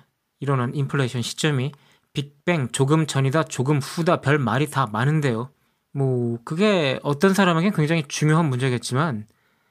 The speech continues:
사실은 빅뱅, 그 T는 영 시점이 빅뱅이든 인플레이션이든 그거는 그렇게 중요한 문제는 아닐 수 있겠습니다. 최소한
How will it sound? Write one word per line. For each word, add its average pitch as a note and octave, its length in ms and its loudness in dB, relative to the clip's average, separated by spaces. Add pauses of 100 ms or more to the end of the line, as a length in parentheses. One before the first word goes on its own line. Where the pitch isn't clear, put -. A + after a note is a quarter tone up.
(140)
사실은 E3 480 0
빅뱅, D3+ 800 0 (380)
그 - 220 -10
T는 A#3 380 4
영 D3 180 4
시점이 D#3 680 -2 (760)
빅뱅이든 E3 540 0
인플레이션이든 C#3+ 760 0
그거는 D3+ 600 -2 (180)
그렇게 C#3 260 -4
중요한 B2 560 -2
문제는 C#3 540 -2 (100)
아닐 C#3+ 260 2
수 - 140 -6
있겠습니다. C3+ 420 -4
최소한 C3+ 440 -6